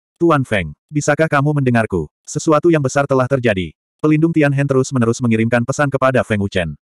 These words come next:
Dia begitu cemas hingga hampir menangis. Feng Wuchen berada di dunia orang suci, jadi pesan pelindung Tianhen jelas tidak bisa sampai padanya.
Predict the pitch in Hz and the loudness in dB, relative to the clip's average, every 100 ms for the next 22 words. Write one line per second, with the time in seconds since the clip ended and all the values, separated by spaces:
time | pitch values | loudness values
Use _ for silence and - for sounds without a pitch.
0 | _ _ 151 156 165 139 139 143 127 - | _ _ -2 0 2 0 0 0 0 -2
1 | 131 123 113 - 147 156 131 107 92 82 | -2 0 -2 -2 -4 0 0 0 0 -2
2 | - - _ _ _ _ _ _ _ _ | -6 -12 _ _ _ _ _ _ _ _
3 | _ _ _ 160 165 156 156 151 135 127 | _ _ _ -2 0 2 0 2 2 2
4 | 127 120 117 117 120 139 135 117 135 - | 2 2 2 2 0 -2 -2 -2 -2 -8
5 | - 131 143 - 139 127 113 110 117 117 | -4 -2 0 -2 -2 0 0 0 0 0
6 | 131 123 123 113 143 123 135 - 117 - | -2 0 0 0 0 0 -2 -2 -2 -2
7 | 120 113 104 95 87 76 | -2 0 0 0 -2 -6